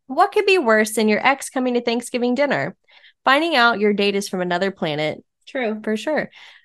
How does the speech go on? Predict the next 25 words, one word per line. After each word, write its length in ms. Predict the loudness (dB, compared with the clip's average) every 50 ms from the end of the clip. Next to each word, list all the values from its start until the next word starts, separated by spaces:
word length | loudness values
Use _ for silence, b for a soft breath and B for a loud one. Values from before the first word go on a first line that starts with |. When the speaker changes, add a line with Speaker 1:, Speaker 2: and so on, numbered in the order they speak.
| B
Speaker 1:
Um, 240 | 2 4 4 4 2
Kelly's 500 | 0 -4 -2 0 0 2 2 0 0 0
meddling 480 | 2 2 2 2 2 0 0 0 0 0
mother 300 | 0 0 0 0 -2 -2
has 180 | -2 -4 -6 -2 0
overstepped 580 | 0 0 0 0 -4 -2 0 -2 -2 -2 -2
again, 440 | -4 -2 -2 -2 -2 -2 -4 -6 -6 -4
invited 460 | -2 0 2 2 2 2 0 -2 -2
her 100 | -2 0
ex, 340 | 0 0 -2 -2 -6 -10 -6
the 100 | -2 0
man 180 | 0 2 2
who 120 | 0 0 -2
cheated 360 | 0 2 2 2 2 2 2
on 220 | 2 0 0 -2
her 100 | -2 -2
and 140 | -2 -2 -4
committed 340 | -2 -2 0 0 0 0 0 0
other 220 | -2 0 0 -2
unforgivable 640 | 0 -2 -4 -2 -2 -2 0 0 0 0 0 0 0
relationship 680 | 0 0 0 0 -2 -2 -2 -4 -4 -4 -4 -8 -8 -8
sins, 480 | -4 -2 -2 -2 -2 -2 -4 -6 -6
to 100 | -8 -6
Thanksgiving 540 | -4 -2 -4 -4 -6 -6 -6 -4 -2 -4 -2
dinner. 320 | -2 -2 -4 -4 -6 -6